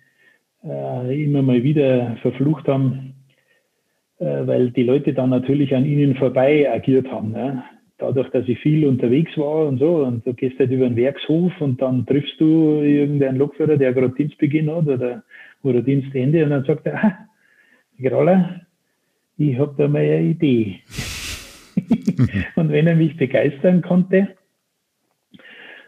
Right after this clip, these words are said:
dann, äh, ist der Teamleiter halt in die Zwickmühle geraten, ne?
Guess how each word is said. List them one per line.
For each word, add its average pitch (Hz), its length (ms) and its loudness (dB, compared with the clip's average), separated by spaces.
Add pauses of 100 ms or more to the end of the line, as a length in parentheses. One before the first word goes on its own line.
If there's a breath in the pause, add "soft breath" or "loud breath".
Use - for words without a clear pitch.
(100)
dann, 139 340 0
äh, 147 560 0
ist 156 260 -4
der 131 140 0
Teamleiter 151 520 0
halt 147 160 0
in 147 120 0
die 143 140 0
Zwickmühle 135 480 0
geraten, 117 580 -6
ne? 123 300 -2